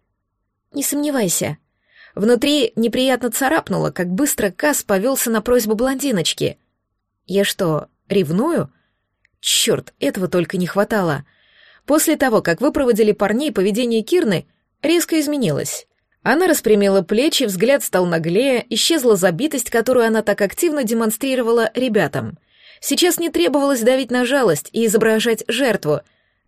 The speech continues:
Да и между нами многое следовало прояснить. «Я в душ». Прихватив вещички, я скрылась в ванной комнате. Признаться, я много думала, как предъявлю нахалке за то, что довелось пережить по её вине.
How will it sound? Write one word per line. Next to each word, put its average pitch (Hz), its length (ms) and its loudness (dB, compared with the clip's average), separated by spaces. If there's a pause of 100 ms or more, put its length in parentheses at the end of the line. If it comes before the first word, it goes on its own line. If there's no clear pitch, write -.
(140)
Да 220 160 0
и 302 100 2
между 285 240 0
нами 311 240 0
многое 226 380 2
следовало 202 500 2
прояснить. 214 720 -2 (400)
«Я 311 180 2
в 269 60 -2
душ». - 380 -2 (520)
Прихватив 220 520 2
вещички, 277 580 0
я 196 180 0
скрылась 277 600 0
в 175 120 -8
ванной 190 280 0
комнате. 156 640 -4 (640)
Признаться, 254 680 2 (120)
я 226 180 0
много 294 280 0
думала, 294 440 2
как 294 240 0
предъявлю 220 460 2
нахалке 220 520 0
за 202 120 2
то, - 160 0
что 254 160 -2
довелось 240 440 0
пережить 220 600 0
по 196 100 0
её 233 260 4
вине. 254 420 -2